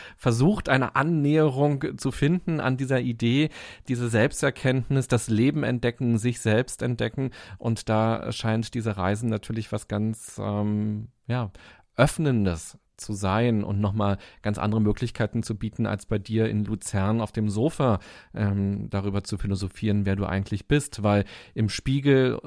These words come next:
der anderen Menschen, auch im Spiegel unserer Verhaltensweisen oder eben auch der Situation, die, mit denen wir so konfrontiert sind, entdecken wir uns natürlich auch immer wieder mehr und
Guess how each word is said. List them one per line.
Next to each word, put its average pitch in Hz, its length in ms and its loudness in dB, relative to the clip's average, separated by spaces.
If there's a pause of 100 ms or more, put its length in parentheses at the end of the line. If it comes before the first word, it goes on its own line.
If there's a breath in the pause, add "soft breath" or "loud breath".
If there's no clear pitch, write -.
(140)
der 98 220 0
anderen 110 320 2
Menschen, 131 460 0
auch 104 140 2
im 113 100 0
Spiegel 123 340 -2
unserer 107 520 0 (320 loud breath)
Verhaltensweisen 110 1040 0
oder 104 220 0
eben 110 240 0
auch 101 280 -4
der 101 180 -2
Situation, 117 800 0 (340 loud breath)
die, 113 300 -4
mit 110 180 -2
denen 117 140 2
wir 113 80 0
so 107 80 -4
konfrontiert 113 640 -2
sind, 120 160 -4
entdecken 117 440 0
wir 120 100 0
uns 110 120 0
natürlich 113 320 -4
auch - 140 -2
immer 107 500 0 (100)
wieder 104 220 -4
mehr 101 320 0
und 98 240 -4